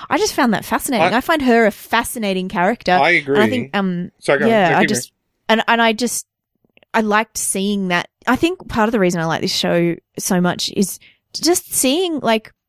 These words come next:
Speaker 1: women portrayed in such messed up ways on screen, but they're messed up in different
Speaker 2: Well
Speaker 1: ways, and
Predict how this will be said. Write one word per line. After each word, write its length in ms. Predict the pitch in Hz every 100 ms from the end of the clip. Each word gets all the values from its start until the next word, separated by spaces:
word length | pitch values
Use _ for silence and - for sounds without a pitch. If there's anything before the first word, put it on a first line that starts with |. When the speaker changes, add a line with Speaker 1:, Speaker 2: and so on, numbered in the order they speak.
| _ _ _ -
Speaker 1:
women 520 | 190 208 214 202 185 -
portrayed 640 | - 190 - 170 185 185
in 120 | 175
such 340 | 175 180 160 -
messed 380 | 175 170 - 175
up 180 | 165 -
ways 560 | 170 165 170 170 170
on 220 | - 170
screen, 460 | 175 - 170 165 170 - -
but 100 | -
they're 120 | 202
messed 280 | 196 202 -
up 100 | 208
in 140 | 190
different 420 | 170 175 - 190 -
Speaker 2:
Well 140 | 175
Speaker 1:
ways, 300 | 170 175 175 -
and 260 | 185 175